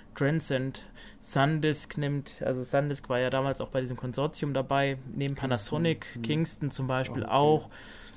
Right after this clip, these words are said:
Speaker 1: Das sind also wirklich Firmen, da weiß man, äh, die haben da, oder Adata oder sowas, die, die, die also wirklich auch mit, mit Speicher herstellen oder wenigstens die Controller herstellen,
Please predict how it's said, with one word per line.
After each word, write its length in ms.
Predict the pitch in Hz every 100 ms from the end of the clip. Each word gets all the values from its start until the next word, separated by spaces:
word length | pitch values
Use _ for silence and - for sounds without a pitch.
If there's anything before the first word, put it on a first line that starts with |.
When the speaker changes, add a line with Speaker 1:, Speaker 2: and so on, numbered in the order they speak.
| -
Speaker 1:
Das 160 | 151 156
sind 160 | 151
also 160 | 127 147
wirklich 260 | 143 135
Firmen, 240 | - 147 147
da 120 | 139
weiß 220 | 135 143 160
man, 300 | 139 135 -
äh, 180 | -
die 380 | 139 143 147 - -
haben 220 | 139 143
da, 140 | 131
oder 180 | 113 113
Adata 460 | 117 123 139 156 127
oder 200 | 135 131
sowas, 380 | 135 127 127
die, 120 | - 117
die, 280 | - 147
die 260 | 147 - 160
also 220 | 147 151
wirklich 280 | 143 147 139
auch 200 | - 135
mit, 240 | 139 131
mit 140 | - 135
Speicher 400 | - 139 160 156
herstellen 400 | 127 135 - 143
oder 160 | 131
wenigstens 220 | 135 147 -
die 60 |
Controller 460 | 131 117 - 147 160
herstellen, 680 | 147 147 - 156 143 147